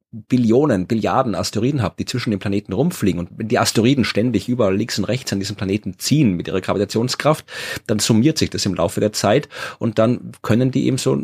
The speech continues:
ja, tatsächlich so ein Stückchen rein und rausgezogen werden. Das kann man halt, wie gesagt, man kann das simulieren und man kann schauen, äh,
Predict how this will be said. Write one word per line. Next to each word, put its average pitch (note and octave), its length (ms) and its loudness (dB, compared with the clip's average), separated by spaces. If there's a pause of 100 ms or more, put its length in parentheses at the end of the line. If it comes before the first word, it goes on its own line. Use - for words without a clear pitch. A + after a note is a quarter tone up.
(100)
ja, E3 140 0
tatsächlich B2 300 -2
so A2+ 80 -2
ein G#2 40 -2
Stückchen C#3+ 460 -2
rein A#2+ 420 -2
und B2 80 0
rausgezogen G2+ 640 0
werden. D2+ 200 -4
Das - 160 -4
kann B2+ 140 0
man B2+ 80 4
halt, B2 120 0 (200)
wie - 60 -10
gesagt, B2 200 2
man G#2 140 -4
kann A#2+ 160 0
das A#2+ 160 -2
simulieren A2+ 400 2
und D#3 60 -2
man B2+ 100 -2
kann B2 180 -4
schauen, B2+ 380 2 (580)
äh, A#2+ 240 2